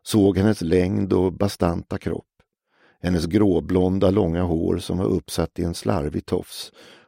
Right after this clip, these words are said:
och de markerade ansiktsdragen. Hon såg erfaren ut.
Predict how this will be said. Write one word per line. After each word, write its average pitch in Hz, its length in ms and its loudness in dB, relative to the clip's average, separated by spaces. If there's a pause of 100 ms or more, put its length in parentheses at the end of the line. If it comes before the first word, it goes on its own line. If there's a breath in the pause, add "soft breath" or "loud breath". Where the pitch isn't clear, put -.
och 104 120 0
de 95 140 4
markerade 90 580 2
ansiktsdragen. 87 840 -6 (1160)
Hon 90 140 -2
såg - 160 -8
erfaren 82 480 -2
ut. - 380 -18